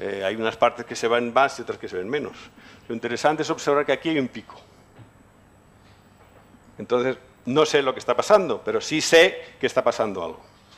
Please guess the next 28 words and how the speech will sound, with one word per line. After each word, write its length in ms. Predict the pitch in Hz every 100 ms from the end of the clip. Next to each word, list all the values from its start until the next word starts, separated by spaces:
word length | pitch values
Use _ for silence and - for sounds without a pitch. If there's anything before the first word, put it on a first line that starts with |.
| _ - - -
Y 60 |
entonces 240 | 101 117 -
puedo 180 | 131 127
ir 100 | 135
al 140 | 135
vídeo, 500 | 156 170 170 190 190 - -
a 100 | 123
este 180 | 117 135
instante, 600 | 139 - 160 165 160 175
a 60 | 139
ver 120 | 151
qué 60 | 160
estaba 220 | 151 147
explicando 400 | - 127 127 117
aquí. 320 | 107 151 117 - - - - - -
A 60 | 104
lo 60 |
mejor 420 | 101 - 135 131 131
no 80 |
me 60 | 131
expliqué 320 | - 113 113
bien, 440 | 127 151 139 139 127 - - _ - - -
o 160 | - 110
di 100 | 123
un 120 | 123
salto 480 | - 131 123 123 117
conceptual 560 | 117 120 107 127 117
grande, 580 | 120 156 151 131 139